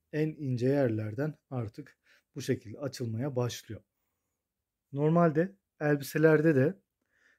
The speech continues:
eskiyenler varsa içinde o üretmiş olduğu sıcak hava onun oradan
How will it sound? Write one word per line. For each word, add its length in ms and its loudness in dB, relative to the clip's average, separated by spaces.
eskiyenler 680 2
varsa 600 2
içinde 380 -2
o 280 -2
üretmiş 460 -4
olduğu 320 -6
sıcak 420 -4
hava 420 -6
onun 280 -4
oradan 520 -6